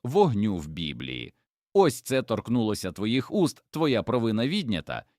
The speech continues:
і твій гріх очищений». Ісаї шостого сім. Тут вогонь постає не як елемент руйнування, а як засіб освячення,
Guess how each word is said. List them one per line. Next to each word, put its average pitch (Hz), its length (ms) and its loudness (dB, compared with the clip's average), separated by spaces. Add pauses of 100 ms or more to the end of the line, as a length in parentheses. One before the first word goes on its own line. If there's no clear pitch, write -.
(140)
і 131 160 0
твій 87 280 -6
гріх 98 400 -4 (100)
очищений». 78 880 -2 (420)
Ісаї 76 540 -4
шостого 120 680 -2 (200)
сім. 71 420 -8 (680)
Тут 226 320 -2
вогонь 196 440 4
постає 190 560 0
не 160 140 0
як 175 260 0
елемент 143 440 2
руйнування, 110 800 0 (100)
а 110 120 2
як 110 400 -2 (120)
засіб 156 520 -2
освячення, 78 680 -4